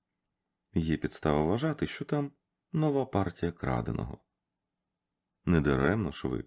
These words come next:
взяли квиток на потяг на завтра". Вона нарешті не витримала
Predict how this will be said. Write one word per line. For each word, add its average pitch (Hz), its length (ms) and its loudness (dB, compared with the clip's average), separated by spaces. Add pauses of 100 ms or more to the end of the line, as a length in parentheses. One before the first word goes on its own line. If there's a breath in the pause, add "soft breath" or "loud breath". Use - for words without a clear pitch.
(160)
взяли 76 440 2
квиток - 440 -4
на 64 100 -2
потяг - 480 -6 (200)
на 82 220 4
завтра". - 480 -6 (2000 soft breath)
Вона 117 320 2
нарешті 95 460 -4
не 123 100 -2
витримала 101 640 -2